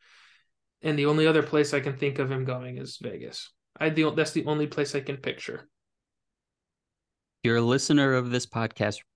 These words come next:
Speaker 2: re-, or if, if you're listening to this podcast and you haven't listened to my episode last week, um, I'm just gonna throw something out there. We're not even gonna discuss it. And we're gonna move on to the next guy real quick, 'cause we do need to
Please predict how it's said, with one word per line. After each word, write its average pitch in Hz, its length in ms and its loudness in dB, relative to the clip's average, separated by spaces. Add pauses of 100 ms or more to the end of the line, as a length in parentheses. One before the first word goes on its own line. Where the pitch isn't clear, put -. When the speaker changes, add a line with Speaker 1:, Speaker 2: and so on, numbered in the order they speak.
Speaker 2:
re-, 110 240 2
or 98 500 4
if, 110 140 -2 (100)
if 104 160 0
you're 107 120 4
listening 117 440 4
to 147 160 4
this 113 140 0
podcast - 560 -6
and 98 80 0
you 98 80 -4
haven't 104 280 2
listened 95 380 0 (100)
to 95 100 -8
my 90 480 -2
episode - 420 -6
last 110 440 0
week, 95 300 -6 (680)
um, 92 520 0
I'm 104 160 -2
just 113 180 -4
gonna 117 140 2
throw 104 440 0
something 147 320 2
out 127 180 0
there. 123 180 2
We're 110 120 0
not 98 180 2
even 117 180 -2
gonna 120 180 -2
discuss 117 580 -2
it. 117 180 0 (680)
And 95 500 0
we're 104 120 0
gonna 104 160 0
move 104 80 -2
on 107 120 0
to 98 120 -6
the 98 60 -4
next 107 260 -6
guy 92 220 0
real 92 260 -2
quick, - 260 -4
'cause - 140 -16
we 95 80 -4
do 90 120 -4
need 90 160 -4
to 90 180 -6